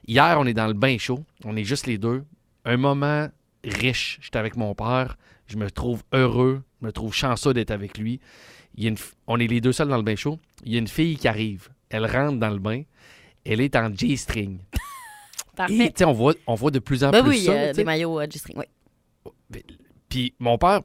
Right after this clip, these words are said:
Speaker 1: même p-, je sais même pas s'il la remarque, tellement qu'il la regarde pas. Tu comprends ? Euh, elle a aussi, euh, des seins que, une poitrine que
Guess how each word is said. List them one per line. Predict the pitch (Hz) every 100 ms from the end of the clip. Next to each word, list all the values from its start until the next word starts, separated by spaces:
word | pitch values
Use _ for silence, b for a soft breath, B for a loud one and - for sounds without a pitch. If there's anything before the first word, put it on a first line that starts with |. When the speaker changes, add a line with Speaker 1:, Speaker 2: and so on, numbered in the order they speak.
| -
Speaker 1:
même | 151 214
p-, | 196 -
je | -
sais | 185
même | 220 220
pas | 247
s'il | 247 - 151
la | 135 123
remarque, | 135 143 147 - - _ _ _ _ _ _ -
tellement | 139 131 151
qu'il | 165 147
la | 120
regarde | 110 120 104
pas. | 90 117 - _ _
Tu | -
comprends ? | 123 - 160 196 B B B B B B B _ _
Euh, | 123 123 131
elle | 131
a | 160
aussi, | 147 - 165 175 165 -
euh, | 107 107 107
des | 110 123
seins | - 156 160
que, | 160 123 113 107 - - -
une | 135 117
poitrine | 131 123 131 165
que | - 123 117